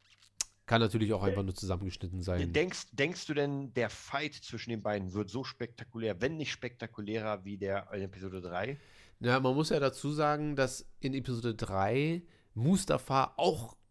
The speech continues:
Speaker 1: eine ganz schöne Wirkung noch hat, so mit diesem ganzen Feuer
Speaker 2: Ja.
Speaker 1: und Lava und wenn die dann da zusammenrennen und dann, boah, dann knallt die Lava dann da noch hoch und so. Das sind ja schon visuelle Sachen, die, ähm, die muss man ja erstmal wieder hinbekommen,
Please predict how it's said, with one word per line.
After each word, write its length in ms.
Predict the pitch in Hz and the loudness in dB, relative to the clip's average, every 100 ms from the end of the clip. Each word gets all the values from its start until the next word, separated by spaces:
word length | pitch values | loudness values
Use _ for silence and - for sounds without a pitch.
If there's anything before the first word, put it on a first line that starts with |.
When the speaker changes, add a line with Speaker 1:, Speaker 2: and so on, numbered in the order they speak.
| - | -4
Speaker 1:
eine 140 | 131 | -2
ganz 260 | 127 135 151 | 2 0 0
schöne 300 | 151 143 123 | 2 2 6
Wirkung 360 | 127 143 117 101 | 6 4 2 0
noch 220 | 90 - | -2 -4
hat, 140 | 92 | -4
so 80 | - | -2
mit 140 | 98 | -2
diesem 200 | 110 110 | -2 -2
ganzen 300 | 110 113 113 104 | 0 -2 -2 -8
Feuer 380 | - 131 117 | -2 0 0
Speaker 2:
Ja. 60 | 95 | 0
Speaker 1:
und 200 | 110 101 | 0 2
Lava 460 | 113 113 117 104 90 | 2 4 2 2 0
und 360 | 110 101 101 - - - - | -2 -2 -6 -10 -20 -12 -4
wenn 140 | 117 | -2
die 60 | 117 | 0
dann 180 | 120 | -2
da 120 | 113 113 | -4 -6
zusammenrennen 640 | 127 117 110 123 110 107 | -8 -10 -10 -10 -12 -12
und 60 | |
dann, 180 | 107 110 - | -14 -16 -16
boah, 400 | - - - 127 113 | -12 -8 -8 -8 -8
dann 160 | 113 | -8
knallt 340 | - 131 143 147 | -6 -2 0 0
die 60 | |
Lava 340 | 131 120 123 127 | -2 -2 -2 -2
dann 140 | 120 | -2
da 80 | 117 | -2
noch 220 | 113 107 | -2 -2
hoch 220 | 131 131 139 | 2 2 2
und 160 | 131 | 0
so. 160 | 123 120 - - - | 0 -2 -6 -8 0
Das 140 | 120 | 2
sind 160 | 139 139 | 4 4
ja 100 | 131 | 4
schon 220 | 139 120 | 2 2
visuelle 600 | 123 117 - 127 156 156 | 2 2 2 6 8 8
Sachen, 520 | 139 143 156 151 147 - - - - - - | 6 4 4 2 0 -4 -18 -20 -20 -20 -8
die, 600 | 113 95 131 131 131 135 131 | -4 0 2 2 2 2 2
ähm, 880 | 131 123 117 117 113 113 110 - - | 4 4 4 0 0 -2 -4 -8 -6
die 80 | 120 | 0
muss 220 | 113 123 | 2 2
man 120 | 131 127 | 2 2
ja 100 | 123 | 2
erstmal 720 | 123 120 127 117 117 117 113 | 0 0 2 4 6 4 2
wieder 180 | 117 113 | 0 2
hinbekommen, 600 | 101 143 139 - 107 113 | 2 2 0 0 0 -2